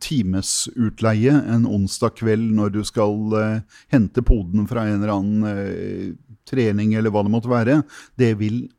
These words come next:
aldri bli lønnsomt for, eh, bilutleievirksomhetene. Mens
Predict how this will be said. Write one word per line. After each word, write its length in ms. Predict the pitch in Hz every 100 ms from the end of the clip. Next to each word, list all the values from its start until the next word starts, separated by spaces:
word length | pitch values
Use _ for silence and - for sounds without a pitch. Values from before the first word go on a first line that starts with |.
| -
aldri 280 | 120 92 107
bli 200 | 98 110
lønnsomt 720 | 113 110 95 - - 101 101
for, 220 | - 107
eh, 440 | 98 95 101 101 98
bilutleievirksomhetene. 1800 | 95 107 87 95 - 95 95 92 95 95 98 104 113 - 104 98 107 113 _ - - -
Mens 580 | 127 127 131 - - -